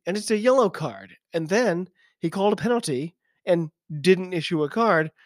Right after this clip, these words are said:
So an assistant, apparently, according to the comms, you sort of put a word in his ear saying, "Oh, by the way, you did tell them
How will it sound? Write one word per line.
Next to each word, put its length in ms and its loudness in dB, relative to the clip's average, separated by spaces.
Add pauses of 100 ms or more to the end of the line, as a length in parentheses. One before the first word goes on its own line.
(280)
So 220 4
an 80 4
assistant, 580 -2
apparently, 640 -4
according 380 -4
to 60 -14
the 60 -12
comms, 400 -2 (100)
you 120 -6
sort 240 -4
of 100 -8
put 180 0
a 60 -8
word 320 2
in 80 -4
his 140 -4
ear 120 -2
saying, 260 -4 (120)
"Oh, 300 -4
by 180 -10
the 100 -8
way, 380 -6 (100)
you 180 -10
did 220 -12
tell 200 -2
them 340 -12